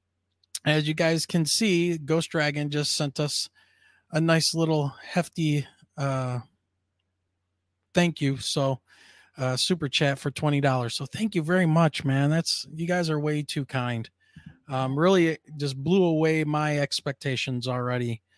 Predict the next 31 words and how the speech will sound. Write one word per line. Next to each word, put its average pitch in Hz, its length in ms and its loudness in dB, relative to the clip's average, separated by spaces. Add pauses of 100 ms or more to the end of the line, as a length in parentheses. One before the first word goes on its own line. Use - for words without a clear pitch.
(380)
And, 127 340 -6
uh, 123 380 -4
we 143 100 -2
cannot 147 460 2
thank 139 260 0
you 139 120 -2
guys 131 260 -2
enough. 127 460 -2 (440)
Um, 151 320 2
also, 208 460 6
if - 160 2
you 208 80 2
guys 196 320 4
notice, 185 420 4
there 175 220 2
is 151 160 2
now 165 240 4
a 147 100 4
join 147 580 0
button 131 520 -2 (100)
underneath 143 540 -2
the 139 140 -2
video. 135 640 0 (540)
Um, 139 280 2
and 156 120 2
you 170 120 2
can 180 200 2
join 165 300 2
our 170 140 2
monthly 151 600 0
membership. 147 800 0